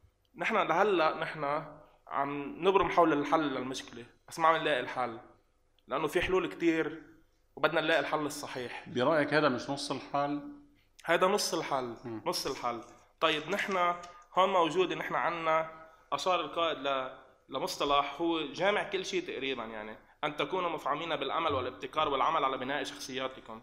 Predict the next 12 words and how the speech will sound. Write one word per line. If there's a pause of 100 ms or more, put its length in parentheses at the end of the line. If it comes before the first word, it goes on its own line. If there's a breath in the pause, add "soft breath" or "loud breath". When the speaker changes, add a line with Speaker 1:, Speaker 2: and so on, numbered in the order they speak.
(360)
Speaker 1:
رجع
بالآخر
قال:
"وعد
الله." (1400)
الابتكار
هو
بتجل-،
بيتجلى
ب-،
بحلول
المشاكل،